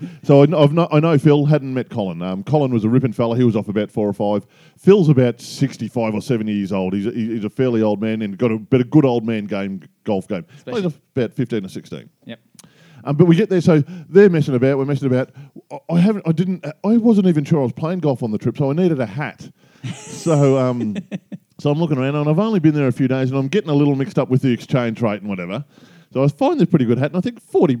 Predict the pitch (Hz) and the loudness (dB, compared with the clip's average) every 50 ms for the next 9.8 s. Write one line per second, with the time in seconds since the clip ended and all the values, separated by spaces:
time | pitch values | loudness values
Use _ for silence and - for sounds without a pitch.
0 | 107 - 127 151 151 175 196 151 135 131 131 - 160 160 180 175 208 208 202 - | -6 -6 -2 0 2 2 2 2 2 0 2 0 0 0 -2 -4 -6 -8 -8 -8
1 | _ - 294 240 190 165 135 143 110 - - 156 147 165 156 123 170 165 160 160 | _ 0 4 4 4 4 2 0 -2 -2 -4 -2 -2 -2 -2 0 0 0 0 0
2 | - - _ _ _ _ _ 320 233 - - - 226 190 180 170 151 131 143 143 | -4 -8 _ _ _ _ _ -10 -8 -2 0 2 4 6 6 6 4 2 -2 -2
3 | 139 - _ _ _ _ 143 143 - - 214 196 165 156 156 135 123 - - 151 | -4 -4 _ _ _ _ -20 -16 -8 -6 -4 -4 -2 -4 -4 -4 -6 -4 -4 -4
4 | 143 127 - 143 123 - - 127 113 104 107 127 135 135 - - 135 123 - - | -4 -2 -4 -4 -4 -2 -4 -4 -4 -4 -6 -6 -8 -8 -4 -4 -4 -4 -2 -4
5 | - 156 151 139 120 123 123 123 123 107 127 127 139 135 143 131 135 175 175 147 | -2 0 0 0 2 2 2 2 2 0 0 0 0 0 0 0 0 -2 -2 -2
6 | 113 120 117 113 120 - _ _ _ _ _ _ - 131 127 120 120 117 113 107 | -4 -4 -6 -6 -8 -10 _ _ _ _ _ _ -8 -4 -4 -2 0 -2 0 0
7 | 113 113 104 95 - - 117 110 101 - - 95 117 110 110 120 135 110 117 113 | -2 -2 -4 -4 -4 -2 -2 -2 -2 -4 -8 -10 -10 -8 -6 -6 -4 -2 -2 -4
8 | 110 113 117 120 113 113 101 107 101 101 101 104 - 110 110 90 101 107 107 104 | -2 -2 0 0 0 0 0 -2 -2 -2 -4 -6 -6 -8 -6 -4 -4 -4 -4 -6
9 | 101 104 101 95 - - 107 98 90 90 95 - 101 98 98 | -6 -8 -8 -10 -10 -10 -12 -12 -12 -14 -12 -12 -12 -12 -12